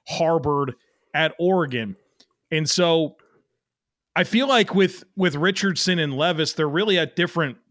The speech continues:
points of the conversation, because Richardson, I think it's easy to say, well, he's got a lot more,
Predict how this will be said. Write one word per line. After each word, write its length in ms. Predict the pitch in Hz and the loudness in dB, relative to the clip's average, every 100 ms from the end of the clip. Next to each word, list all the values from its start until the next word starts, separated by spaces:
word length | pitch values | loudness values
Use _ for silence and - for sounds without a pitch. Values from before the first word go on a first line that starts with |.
| _ - | _ -4
points 340 | 190 185 - | 0 0 0
of 80 | 151 | -2
the 80 | 147 | -2
conversation, 800 | 156 156 135 127 175 175 - 147 | -2 -4 -4 -4 -2 -2 -2 -4
because 280 | 147 175 | -2 -2
Richardson, 640 | 160 220 208 170 185 175 147 - _ - | 0 0 0 0 0 0 -4 -16 _ -4
I 80 | 170 | 0
think 140 | 214 | 2
it's 140 | 185 214 | 0 2
easy 320 | 214 190 190 | 2 2 2
to 80 | 156 | 2
say, 280 | 180 170 | 2 2
well, 320 | 160 175 185 180 | 2 0 2 2
he's 160 | 165 | 0
got 140 | 143 175 | 2 2
a 20 | |
lot 200 | 175 175 | 2 2
more, 320 | 170 165 143 | 2 2 0